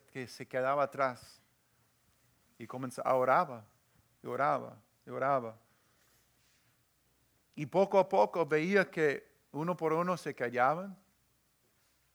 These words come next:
Uno por uno comenzaba a huir y seguía orando porque Dios ponía en mi corazón a orar. Hasta que todos estaban atentos. Y al final, cuando vino el llamado,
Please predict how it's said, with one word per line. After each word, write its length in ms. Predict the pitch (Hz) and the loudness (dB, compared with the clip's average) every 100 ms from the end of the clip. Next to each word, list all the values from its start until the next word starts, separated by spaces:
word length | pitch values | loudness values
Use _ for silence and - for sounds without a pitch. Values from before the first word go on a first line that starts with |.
| _ | _
Uno 180 | 143 156 | -8 -8
por 200 | 143 143 | -4 -2
uno 300 | 147 165 165 | -2 -4 -6
comenzaba 800 | 143 135 127 120 139 147 147 135 - | -6 -8 -10 0 4 6 4 -2 -6
a 80 | 127 | -4
huir 480 | 123 135 170 160 - _ _ _ _ _ _ _ _ _ _ _ _ | -4 -4 -6 -10 -16 _ _ _ _ _ _ _ _ _ _ _ _
y 120 | 127 | -14
seguía 380 | - 131 151 165 | -10 -6 0 0
orando 400 | 147 147 165 165 | 2 2 0 -6
porque 240 | 147 147 | -10 -8
Dios 260 | 131 147 147 | -2 -2 -4
ponía 260 | - 147 151 | -10 -8 -6
en 60 | |
mi 60 | 143 | -6
corazón 400 | 139 135 - 147 | -6 -8 -8 -6
a 40 | |
orar. 360 | 135 135 147 - - _ _ _ _ _ _ _ _ _ _ _ _ _ _ _ _ - | -2 -2 -4 -8 -20 _ _ _ _ _ _ _ _ _ _ _ _ _ _ _ _ -2
Hasta 240 | 147 - 160 | 0 0 -4
que 140 | 147 | -6
todos 380 | - 151 165 160 | -4 -2 -4 -6
estaban 380 | - 151 147 135 | 0 0 0 -4
atentos. 840 | - 143 135 - 120 - - - _ _ _ _ - | -6 -8 -8 -14 -16 -18 -20 -20 _ _ _ _ -2
Y 100 | 139 | 0
al 140 | 135 | 0
final, 440 | - 139 151 156 | -4 8 10 10
cuando 280 | 151 143 139 | 6 -2 -2
vino 320 | 131 147 151 | -4 -4 -4
el 200 | 151 135 | -4 -6
llamado, 560 | 131 131 151 139 135 | -4 2 4 4 2